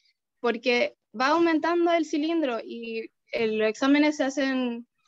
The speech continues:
cada un año, cada dos años, y que aumente en,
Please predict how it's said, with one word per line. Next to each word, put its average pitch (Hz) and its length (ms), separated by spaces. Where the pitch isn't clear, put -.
cada 226 280
un 285 200
año, 285 280
cada 233 180
dos 240 140
años, 262 420
y 226 160
que 226 140
aumente 269 720
en, 233 500